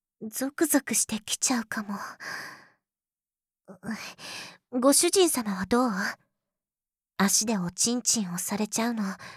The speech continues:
気持ちいい？やっぱり、手でシコシコする方がいい？そっ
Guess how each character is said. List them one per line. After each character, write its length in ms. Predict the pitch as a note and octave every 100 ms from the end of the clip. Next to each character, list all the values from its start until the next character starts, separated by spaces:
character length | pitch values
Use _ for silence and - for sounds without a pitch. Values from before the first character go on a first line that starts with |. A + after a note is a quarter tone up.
| - _ _ _ _
気 120 | -
持 160 | C4+ D4
ち 180 | - D#4+
い 360 | D#4 G#3+ C#4+ _ _ _ _ _ _ _ _ _ _ -
い？ 160 | A#3+ G3+
や 60 |
っ 60 | A3
ぱ 140 | - B3+
り、 260 | A#3 G3 - - - _ _ _ _
手 140 | E4+ F#4
で 220 | E4 A3
シ 200 | - -
コ 140 | D#4
シ 120 | D4
コ 100 | -
す 180 | G#3 -
る 100 | F#3+
方 240 | - A3 F#3
が 320 | E3+ E3 F3 -
い 220 | B3 A#3
い？ 40 | F3+ - _ _ _ _ _ _ _ _ _ _ _ _ _ _ _ _ _ _ _ _ _ _ _ _ _ _ -
そ 240 | -
っ 60 | -